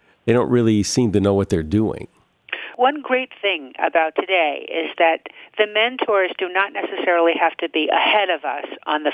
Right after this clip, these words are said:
Speaker 2: food chain at the office. They can also be our own bosses, or they could be colleagues. Mentoring can work however you make it work. So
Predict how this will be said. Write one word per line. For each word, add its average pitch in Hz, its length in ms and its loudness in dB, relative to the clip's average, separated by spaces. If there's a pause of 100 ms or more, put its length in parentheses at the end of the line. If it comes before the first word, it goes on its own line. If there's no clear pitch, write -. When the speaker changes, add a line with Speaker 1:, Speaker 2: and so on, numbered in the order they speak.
Speaker 2:
food 208 200 4
chain 147 380 0 (120)
at - 180 -4
the 156 120 0
office. - 500 0
They 165 120 -2
can 160 220 -10
also 175 300 2
be 160 160 -2
our 151 180 6
own 160 220 0
bosses, 185 540 -2
or 156 120 -6
they 156 120 0
could 165 160 -4
be 151 160 0 (340)
colleagues. 196 460 0 (360)
Mentoring 214 840 -2 (120)
can 190 240 0
work 190 200 4
however 185 500 -2
you 175 260 -6
make 165 240 0
it 143 140 -4
work. 151 360 0 (440)
So 185 300 2